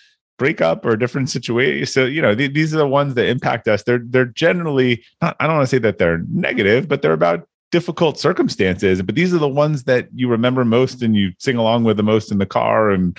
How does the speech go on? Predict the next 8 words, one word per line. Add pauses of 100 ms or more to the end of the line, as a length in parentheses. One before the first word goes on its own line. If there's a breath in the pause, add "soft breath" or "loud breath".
(480 loud breath)
all
these.
So
it's
clearly
is
producing
a,